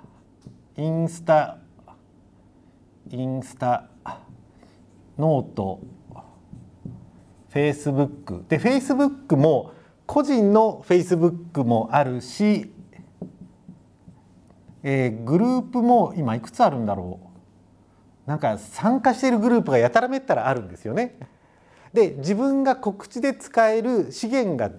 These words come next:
何ぼほどあるかっていうのをもう全部書き出してください。で、そう、これやんないと何が起こるかっていうと、あ、どうしよう、今日告知しなきゃ、あ、メルマガ出そうみたいな。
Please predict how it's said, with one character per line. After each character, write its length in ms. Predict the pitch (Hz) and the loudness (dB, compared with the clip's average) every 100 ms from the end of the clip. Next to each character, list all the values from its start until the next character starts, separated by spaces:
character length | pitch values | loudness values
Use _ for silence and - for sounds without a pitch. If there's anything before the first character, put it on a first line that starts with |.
| - | -6
何 280 | 135 165 208 | -2 0 0
ぼ 100 | 202 | 0
ほ 100 | 226 | 4
ど 120 | 220 | 4
あ 80 | 214 | 4
る 100 | 180 | 4
か 160 | 170 | 2
っ 140 | 170 175 | 0 -2
て 80 | 123 | -6
い 80 | |
う 80 | 117 | -2
の 120 | 113 | 0
を 200 | 131 95 - - _ _ | 0 0 -8 -20 _ _
も 120 | - 139 | -8 -4
う 40 | |
全 240 | 220 302 | 0 2
部 140 | 247 - | 0 -2
書 120 | 135 | -4
き 100 | 185 | -4
出 120 | 180 196 | -2 -4
し 100 | - | -4
て 100 | 208 | -6
く 120 | 196 | -4
だ 100 | 185 | -4
さ 140 | 185 | -2
い。 100 | 123 - _ _ _ _ _ _ _ _ _ _ _ - | -4 -8 _ _ _ _ _ _ _ _ _ _ _ -2
で、 300 | 190 120 - - - | 0 0 -6 -20 -18
そ 300 | - 262 269 | -4 0 0
う、 140 | 180 - | -2 -4
こ 100 | - | 0
れ 100 | 254 | 4
や 140 | 185 254 | 4 2
ん 140 | 285 | 0
な 100 | 294 | 0
い 100 | 285 | 0
と 120 | 285 | 2
何 220 | 196 247 | 2 4
が 100 | 240 | 4
起 80 | 175 | 2
こ 140 | 170 180 | 2 0
る 80 | |
か 140 | 170 131 | 0 -2
っ 60 | |
て 140 | - 113 | -2 -4
い 160 | 107 | -4
う 40 | 101 | -2
と、 380 | - 147 104 - - _ _ _ _ - | 2 2 2 -4 -20 _ _ _ _ -2
あ、 240 | 214 202 - 143 | 0 0 -6 -4
ど 160 | 208 | 0
う 40 | 226 | 2
し 120 | 190 | 2
よ 140 | 143 | 2
う、 40 | 113 | 2
今 120 | 226 | 0
日 60 | - | 2
告 200 | 151 139 | 0 -4
知 140 | - | -10
し 120 | 175 202 | -8 -4
な 100 | 196 | 0
き 80 | 151 | 0
ゃ、 180 | 104 - _ _ _ _ | -2 -6 _ _ _ _
あ、 260 | 185 147 - _ _ _ - | -2 -2 -8 _ _ _ 0
メ 120 | 156 | 2
ル 80 | 180 | 4
マ 100 | 190 | 2
ガ 80 | |
出 120 | 180 170 | 2 0
そ 140 | 180 | 0
う 20 | |
み 100 | 143 | -2
た 140 | 113 101 | -4 -8
い 40 | |
な。 140 | 95 | -12